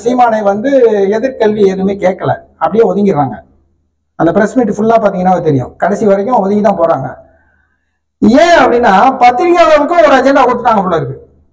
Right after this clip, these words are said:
அவங்கவங்க owners, owners அந்த அஜெண்டாவுக்கு உட்பட்டு தான் வேலை செய்றாங்க. ஏன்னா எதிர்கேள்வி கேட்டு அது ஒரு இதா ஆயிடுச்சு அப்படின்னாக்கா, அந்த, அஹ், நிருபர் வந்து வேலையில, இப்ப அடுத்த நிமிஷமே வேலையில இருக்கிறது இல்ல. அதுக்கு நம்ம பல்வேறு சான்றுகள் நம்மளாலே சொல்ல முடியும்.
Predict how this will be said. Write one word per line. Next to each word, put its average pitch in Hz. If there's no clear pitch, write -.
அவங்கவங்க 208
owners, 208
owners 349
அந்த 285
அஜெண்டாவுக்கு 254
உட்பட்டு 226
தான் 233
வேலை 208
செய்றாங்க. 135
ஏன்னா 254
எதிர்கேள்வி 277
கேட்டு 262
அது 254
ஒரு 226
இதா 262
ஆயிடுச்சு 233
அப்படின்னாக்கா, 208
அந்த, 220
அஹ், 196
நிருபர் 254
வந்து 208
வேலையில, 196
இப்ப 165
அடுத்த 202
நிமிஷமே 247
வேலையில 208
இருக்கிறது 196
இல்ல. 170
அதுக்கு 226
நம்ம 202
பல்வேறு 214
சான்றுகள் 233
நம்மளாலே 202
சொல்ல 202
முடியும். 156